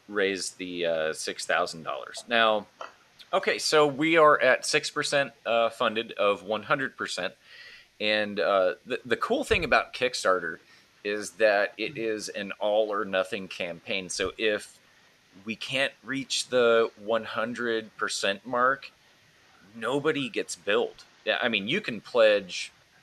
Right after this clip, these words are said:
you know, fifteen hundred dollars right now, but if I don't meet my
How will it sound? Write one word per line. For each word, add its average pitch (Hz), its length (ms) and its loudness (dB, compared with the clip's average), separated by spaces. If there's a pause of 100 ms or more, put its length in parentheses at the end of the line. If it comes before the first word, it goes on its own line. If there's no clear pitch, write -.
(360)
you 107 80 -14
know, 87 80 -4
fifteen 117 520 -4
hundred 95 280 -6
dollars 87 420 -2
right 82 220 -2
now, 120 300 4
but 131 340 6 (320)
if - 240 -12
I 160 160 0
don't 165 260 0
meet 127 280 -6 (100)
my 101 640 -6